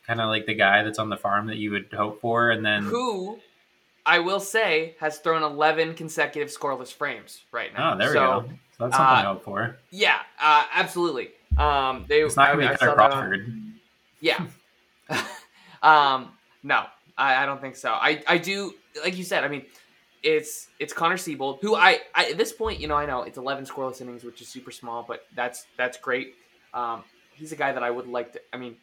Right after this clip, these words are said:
Speaker 2: you might need to see him up sooner rather than later. Um, I think Cora and, and the Red Sox mentality is that, you know, they wanna be patient with these guys.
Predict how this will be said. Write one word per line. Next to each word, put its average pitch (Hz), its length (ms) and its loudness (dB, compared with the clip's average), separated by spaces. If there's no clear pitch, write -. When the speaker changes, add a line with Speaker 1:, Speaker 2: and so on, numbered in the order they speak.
Speaker 2:
you 120 100 -16
might 127 280 -6
need 120 180 -14
to 117 60 -18
see 131 140 -14
him 120 100 -10
up 113 140 -10
sooner 120 240 -14
rather 113 240 -10
than 110 140 -18
later. 117 360 -8
Um, 113 360 -8
I 135 100 -8
think 139 280 -14
Cora 123 460 -2
and, 113 200 -14
and 120 120 -12
the 113 60 -12
Red 113 200 -12
Sox 110 420 -10
mentality 107 580 -10
is 104 160 -20
that, 104 280 -8
you - 80 -12
know, 120 60 -6
they 113 140 -6
wanna 113 200 -8
be 107 80 -16
patient 107 340 -18
with 117 80 -20
these 123 160 -16
guys. 135 340 -4